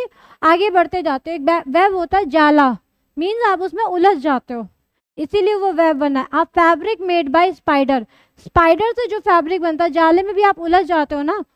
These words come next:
उसी को बोलते हैं कोब वेब। casino,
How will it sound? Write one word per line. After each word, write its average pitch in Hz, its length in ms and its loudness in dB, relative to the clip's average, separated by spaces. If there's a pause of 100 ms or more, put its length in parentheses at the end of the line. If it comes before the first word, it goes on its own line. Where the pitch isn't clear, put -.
(220)
उसी 349 280 -4
को 359 100 0
बोलते 262 360 -4
हैं 240 140 -8 (840)
कोब 330 320 0
वेब। 269 160 2 (120)
casino, 349 520 -2